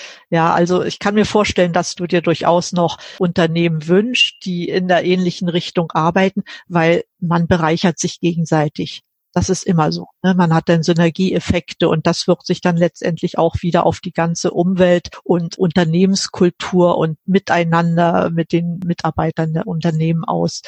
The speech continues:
Vielen Dank für diese vielen, vielen wichtigen Informationen, liebe Melanie. Es gibt ja sicherlich eine Website, musst du jetzt nicht sagen, ich schreibe sie eh in meine Shownotizen rein,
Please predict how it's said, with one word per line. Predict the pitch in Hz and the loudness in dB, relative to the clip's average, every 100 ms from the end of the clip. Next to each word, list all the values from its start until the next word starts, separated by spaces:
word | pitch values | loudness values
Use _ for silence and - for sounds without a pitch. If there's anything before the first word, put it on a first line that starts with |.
| - - - - - _ _ _ _ | -16 -20 -20 -20 -20 _ _ _ _
Vielen | - - 226 262 277 | -6 0 2 4 2
Dank | 302 311 254 | 0 -2 -2
für | 233 | -2
diese | 196 208 196 | 0 2 4
vielen, | 185 - - 220 247 262 254 | 2 -2 0 2 4 2 0
vielen | - 226 226 226 208 | -4 0 2 2 2
wichtigen | 214 214 - - 180 185 226 - _ _ | 0 0 -4 -4 -4 -4 -8 -16 _ _
Informationen, | - - 175 180 - 170 160 - - 180 175 160 160 | -10 -4 -2 -2 0 2 2 0 -2 2 4 4 0
liebe | 180 165 156 | 0 0 2
Melanie. | 165 156 160 156 151 - - - - | 2 2 0 -4 -8 -10 -20 -20 -10
Es | - 185 - | -4 -2 -2
gibt | 247 - | -4 0
ja | 247 202 | 0 2
sicherlich | 220 254 233 226 - | 0 0 0 0 -2
eine | 202 202 185 | -2 2 2
Website, | 151 196 - - 277 285 311 - - _ _ _ _ | 2 0 -2 -2 2 2 0 -4 -18 _ _ _ _
musst | 220 247 - 208 | 0 0 0 -2
du | |
jetzt | 190 - | -2 -2
nicht | 190 - | -4 0
sagen, | 175 196 247 | 2 2 0
ich | 214 - | -2 -4
schreibe | - 202 - | -2 -2 -2
sie | 190 | -6
eh | 175 220 | -2 -2
in | 226 226 | 0 0
meine | 214 208 208 - | 2 4 2 2
Shownotizen | - - 208 208 202 - 202 - 220 | 0 2 2 2 -2 -6 -12 -10 -4
rein, | 202 180 185 233 | 0 2 2 0